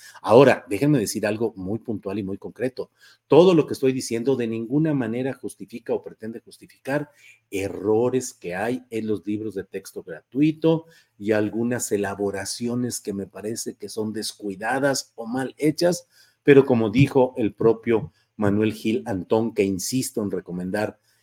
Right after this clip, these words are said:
esa entrevista, que fue como de veintitantos minutos, no fue entrevista, él habló y yo lo dejé hablar porque lo que estaba diciendo era de verdad muy valioso,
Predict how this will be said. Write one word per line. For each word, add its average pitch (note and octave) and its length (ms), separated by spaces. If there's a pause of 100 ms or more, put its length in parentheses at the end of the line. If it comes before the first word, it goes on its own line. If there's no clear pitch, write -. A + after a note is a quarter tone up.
(140)
esa G#2 260
entrevista, G#2+ 540
que G2+ 120
fue F2+ 160
como G2 240
de E2 160
veintitantos G2 680
minutos, A#2 360
no F#3 120
fue G3 100
entrevista, E3+ 720 (360)
él B2 180
habló C#3+ 400
y B2 80
yo G#2+ 100
lo C#3 120
dejé A#2 180
hablar B2 280
porque G#2+ 400
lo A2+ 220
que - 80
estaba C3+ 300
diciendo C#3+ 560 (320)
era B2 340
de G#2 140
verdad G#2 320
muy G#2 420
valioso, C3+ 720